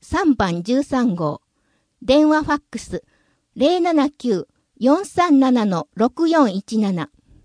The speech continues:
障害福祉何でも相談室。場所、福祉幸せセンター。知的障害、毎週火曜日。身体障害、毎週木曜日。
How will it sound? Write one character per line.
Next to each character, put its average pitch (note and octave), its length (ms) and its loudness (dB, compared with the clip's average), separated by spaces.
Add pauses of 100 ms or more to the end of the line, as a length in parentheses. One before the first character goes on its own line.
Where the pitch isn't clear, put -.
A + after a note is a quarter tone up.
(1080)
障 F4+ 360 2
害 F4+ 200 0
福 C#4+ 220 -6
祉 - 320 -8
何 D4 260 0
で E4 80 4
も D#4 120 2
相 D4+ 220 2
談 B3+ 240 0
室。 - 380 -14 (540)
場 A#3+ 120 -2
所、 - 260 -2 (440)
福 F4+ 240 -2
祉 - 160 -4
幸 C#4+ 340 -2
せ D4 160 -4
セ C4+ 200 0
ン A3+ 80 2
タ D3+ 420 -8 (640)
ー。 - 0 -
知 B3+ 120 -14
的 F#4 240 -2
障 D4+ 380 2
害、 F3 220 -6 (380)
毎 D4 260 0
週 D#4 300 -4
火 C#4 180 -2
曜 B3+ 240 4
日。 E3+ 180 -12 (640)
身 E4+ 300 -4
体 E4 260 -2
障 C#4+ 320 2
害、 D#3+ 220 -4 (180)
毎 C#4+ 240 0
週 D4+ 320 -2
木 B3+ 340 0
曜 B3+ 220 6
日。 E3 200 -6